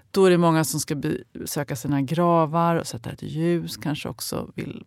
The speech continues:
plantera någon fin blomma eller någonting liknande. Vi ska tala om det och lite inspiration. Det gjorde vi förra året också, men en gång om året så tycker vi att vi kan, eh,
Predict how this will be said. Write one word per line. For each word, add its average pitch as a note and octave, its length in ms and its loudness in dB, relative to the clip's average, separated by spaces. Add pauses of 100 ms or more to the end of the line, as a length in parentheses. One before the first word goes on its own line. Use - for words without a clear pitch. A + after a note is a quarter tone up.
plantera B2+ 400 -6
någon B2+ 140 0
fin C#3 260 -4
blomma C3+ 420 -2 (160)
eller B2+ 180 -6
någonting C3 280 -6
liknande. - 440 -6 (320)
Vi F3 80 -4
ska F#3 160 -2
tala G#3+ 460 4
om F#3+ 120 4
det - 220 -2
och - 340 -8
lite - 320 -6
inspiration. D3 520 -4
Det E3 80 4
gjorde F#3+ 100 4
vi F#3+ 100 4
förra D#3 220 0
året D3+ 220 0
också, - 300 -6
men C#3+ 240 -2 (600)
en G#3+ 200 0
gång G3 140 2
om D#3+ 160 4
året - 220 -4
så - 100 -12
tycker - 240 -12
vi - 80 -12
att - 180 -12
vi - 40 -16
kan, - 260 -12 (880)
eh, B1 60 -6